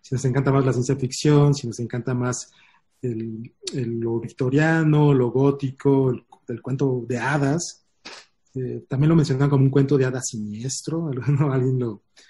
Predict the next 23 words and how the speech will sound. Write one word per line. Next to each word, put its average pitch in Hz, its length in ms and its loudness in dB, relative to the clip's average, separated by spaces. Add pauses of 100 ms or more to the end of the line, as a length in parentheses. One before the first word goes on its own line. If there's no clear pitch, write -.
(480)
lo, 107 580 -10 (380)
lo 127 100 -10
clasificó - 420 -10
así. 202 240 0
Entonces, 143 640 -2 (580)
pues 139 200 -4
es - 140 -10
todo 170 220 -4
este, 151 600 0 (1040)
eh, 117 560 -10 (460)
yo 156 100 0
decía 170 560 2
en, 151 100 2
en 160 160 2
algún 147 260 6
artículo 165 520 2
que 143 80 -2
metió 135 360 0
todos 170 300 2
estos 160 240 -6
géneros, 160 380 -2
todas 156 320 0
estas 147 480 -2